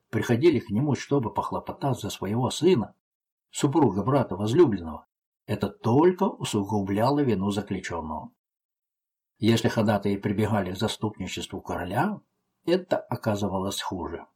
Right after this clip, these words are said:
чем бесполезно. Просто опасно, ибо в таких случаях Ваня взывал уже не к королю, но к королеве, а если король иной раз и миловал, то королева никогда.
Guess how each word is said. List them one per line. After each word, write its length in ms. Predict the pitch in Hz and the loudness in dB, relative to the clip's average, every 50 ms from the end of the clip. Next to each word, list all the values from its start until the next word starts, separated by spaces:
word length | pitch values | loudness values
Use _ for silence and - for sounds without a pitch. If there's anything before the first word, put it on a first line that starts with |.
| _ _ _ _ _ _ _ | _ _ _ _ _ _ _
чем 280 | - - - 123 120 | -4 0 2 2 2
бесполезно. 640 | 110 104 - - - 80 76 73 71 - - - - _ _ _ _ _ _ _ _ _ _ | 2 0 -2 -4 -4 -6 -6 -8 -10 -10 -12 -16 -20 _ _ _ _ _ _ _ _ _ _
Просто 460 | - 113 110 131 165 180 - - - | -4 0 2 2 2 2 0 -2 -4
опасно, 640 | - - - - - - 76 - - - 76 - - _ _ | -4 -4 -4 -6 -4 -4 -4 -6 -8 -10 -14 -16 -18 _ _
ибо 220 | - 120 107 113 | 0 2 4 2
в 60 | - - | 2 0
таких 280 | - 107 - 180 - | 0 0 0 0 -2
случаях 460 | - - 156 175 170 - 113 98 - | 0 2 2 2 2 2 0 -2 0
Ваня 340 | 98 107 123 110 92 92 92 | 2 2 2 2 2 0 -4
взывал 420 | 80 92 110 139 135 120 98 87 101 | -4 0 2 2 4 2 2 0 0
уже 220 | 107 101 107 87 | -2 -2 -2 -2
не 160 | 95 107 98 | -2 -4 -4
к 100 | - _ | -6 _
королю, 640 | - - - - - - 101 151 208 190 - - _ _ _ _ _ _ _ _ _ _ _ | -10 -8 -6 -4 -2 0 2 4 4 4 2 0 _ _ _ _ _ _ _ _ _ _ _
но 160 | - 123 196 202 | 0 2 2 2
к 80 | - | 0
королеве, 720 | - - 247 247 - 135 117 110 110 107 104 101 101 - _ _ _ _ _ _ _ | -2 0 2 2 4 4 4 4 4 2 2 0 -2 -4 _ _ _ _ _ _ _
а 100 | - 120 | 0 2
если 260 | 123 135 120 - 123 104 | 4 4 4 2 0 0
король 380 | - 135 135 135 107 98 104 | 2 2 4 4 4 2 4
иной 220 | 120 113 120 107 101 | 4 4 4 4 4
раз 240 | 120 110 - - | 2 0 -2 0
и 60 | 117 113 | 2 2
миловал, 480 | 151 190 196 147 98 87 - - - _ _ _ _ _ | 4 4 4 4 2 -2 -4 -10 -18 _ _ _ _ _
то 80 | - 113 | -4 -4
королева 640 | - - 131 123 131 139 147 143 120 101 90 80 - _ _ - | -2 0 0 2 2 4 4 4 2 2 -2 -4 -8 _ _ -4
никогда. 680 | 143 160 190 175 - 107 - - 69 - - - | -2 0 0 0 -2 -4 -6 -6 -8 -10 -10 -12